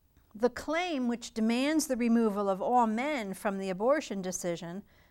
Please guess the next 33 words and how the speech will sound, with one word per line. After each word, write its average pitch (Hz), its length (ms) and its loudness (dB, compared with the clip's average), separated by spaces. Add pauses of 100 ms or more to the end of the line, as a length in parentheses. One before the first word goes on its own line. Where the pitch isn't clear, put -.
(120)
at 220 180 -6
least 240 340 0
in 220 120 -2
a 190 100 -4
pregnancy 226 640 -2
resulting 196 560 -2
from 185 200 -8
consensual 226 800 -8
acts 185 360 -8
of 185 100 -12
men 190 240 -6
and 175 180 -10
women, 202 440 -2 (560)
violates 226 580 2
the 196 120 -6
rights 226 380 0
of 185 120 -8
men 254 360 -2
as 165 200 -10
full 185 180 -4
participants 185 800 -8
in 185 100 -8
the 175 80 -8
community 175 720 -10 (320)
and 202 140 -6
as 196 180 -6
full 233 240 -6
participants 208 760 -10
in 185 120 -8
the 180 80 -8
lives 180 340 -6
of - 140 -16
children. 233 580 -2